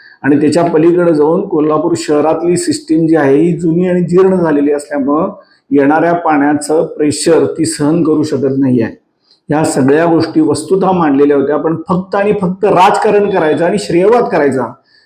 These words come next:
याच्यासाठी या गोष्टींच्याकडे दुर्लक्ष झालं आणि त्यामुळं आता आपल्याला अजूनही शहरात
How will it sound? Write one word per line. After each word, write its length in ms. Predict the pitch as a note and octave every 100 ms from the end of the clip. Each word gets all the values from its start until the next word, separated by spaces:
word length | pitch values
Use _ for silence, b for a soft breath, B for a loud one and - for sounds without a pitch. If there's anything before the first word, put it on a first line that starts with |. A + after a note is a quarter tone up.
| _
याच्यासाठी 560 | C#3+ C3+ F3+ D#3+ E3 E3+
या 80 | E3
गोष्टींच्याकडे 640 | D#3+ - D#3 D3+ D#3 D#3
दुर्लक्ष 540 | C#3+ D3 D3+ F#3+ F#3+
झालं 420 | F#3+ E3 C#3 C#3 B2+ b b b
आणि 120 | C3
त्यामुळं 680 | C#3 D3+ D#3+ E3 E3 F#3+ F#3+
आता 240 | - C3 E3
आपल्याला 420 | D#3 D3+ D#3 F3
अजूनही 880 | E3 C#3+ D3+ F#3 D#3+ C#3+ F3 - B B B B B B -
शहरात 380 | - C3 C#3+